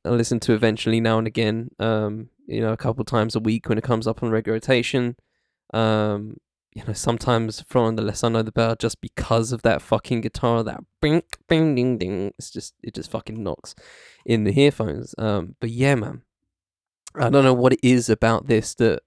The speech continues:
I feel a lot of hip hop people fuck with. And I want you to, I, I,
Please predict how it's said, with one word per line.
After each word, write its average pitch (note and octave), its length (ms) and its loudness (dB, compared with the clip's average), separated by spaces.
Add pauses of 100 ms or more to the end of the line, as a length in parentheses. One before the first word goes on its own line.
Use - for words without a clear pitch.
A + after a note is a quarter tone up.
(140)
I C#3+ 160 2
feel C#3+ 500 4
a A#2 80 2
lot B2+ 140 2
of - 80 -4
hip C#3+ 180 2
hop G#2+ 140 0
people A2 260 -2
fuck - 280 -2
with. - 200 -2 (340)
And - 60 2
I C3+ 40 4
want F#3 180 0
you C3+ 80 -2
to, A#2 180 0
I, A#2 120 -2 (100)
I, C3+ 200 0